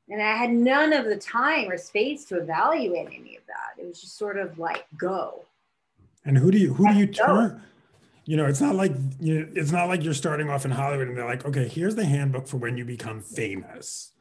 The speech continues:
Speaker 1: <laughs>
Speaker 2: Who do you turn to? Or is there a moment where you just say to family or friends, like,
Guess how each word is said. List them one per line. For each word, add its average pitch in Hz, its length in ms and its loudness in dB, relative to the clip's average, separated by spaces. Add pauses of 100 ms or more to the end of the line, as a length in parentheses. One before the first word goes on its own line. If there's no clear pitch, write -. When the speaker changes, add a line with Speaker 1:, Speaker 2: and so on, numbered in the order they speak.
(240)
Speaker 1:
<laughs> - 400 -16
Speaker 2:
Who 180 80 6
do 208 60 6
you 220 200 4 (160)
turn 311 280 2
to? 147 220 2
Or 147 520 2 (320)
is 165 180 -2
there 170 180 2
a 160 60 2
moment 170 560 0 (540)
where 135 160 -4
you 127 160 -4
just 139 320 -4
say 143 280 -4
to 127 140 -10
family 185 600 -4
or 110 80 -6
friends, 165 420 -6
like, 113 240 -10